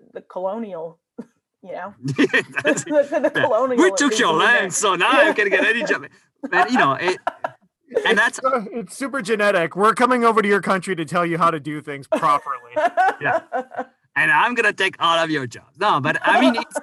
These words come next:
Speaker 1: <laughs>
Speaker 2: it, it, it is very s-, very sad to say that, but, you know, I think, you know, w-, growing up, these things, you know, you don't realize, but that's true. Like, I know it's like,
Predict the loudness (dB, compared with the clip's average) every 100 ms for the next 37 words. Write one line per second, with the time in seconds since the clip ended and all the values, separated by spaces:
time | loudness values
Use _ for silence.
0 | -6 -6 -8 -8 -8 -10 _ _ _ _
1 | -14 -6 -4 0 0 2 4 4 4 0
2 | 0 -2 -2 -8 -6 -2 -2 -4 -4 -4
3 | -4 -4 -2 -2 -2 -6 -4 -4 -4 -4
4 | -4 -4 -6 -10 -10 _ -2 -2 0 -6
5 | -12 -12 -10 -10 -12 -16 -6 0 0 0
6 | 0 -2 -4 -20 -12 -12 -8 -6 -6 -8
7 | -6 -2 -2 -2 -4 -6 -6 -4 -4 -4
8 | -4 -4 -8 -10 -8 -8 -8 -8 -6 -6
9 | -8 -6 -6 -6 -10 -10 -8 -8 -8 -10
10 | -6 -6 -6